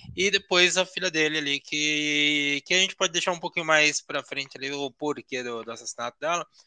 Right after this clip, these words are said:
mas a gente, é, até no primeiro momento,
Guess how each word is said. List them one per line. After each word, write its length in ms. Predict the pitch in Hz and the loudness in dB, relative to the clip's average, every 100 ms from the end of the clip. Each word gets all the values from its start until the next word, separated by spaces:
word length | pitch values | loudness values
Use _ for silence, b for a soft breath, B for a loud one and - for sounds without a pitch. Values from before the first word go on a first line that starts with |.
| b b b | b b b
mas 600 | 165 170 175 208 - - - | 4 8 8 6 -2 -6 -2
a 200 | 160 160 | 0 0
gente, 380 | 160 - 160 - | -2 -6 -10 -6
é, 140 | - 147 | 2 4
até 260 | 147 151 | 4 2
no 120 | 160 165 | -4 -6
primeiro 280 | 165 170 | -6 -4
momento, 560 | 160 147 143 165 185 131 | -2 -2 0 -2 -4 -14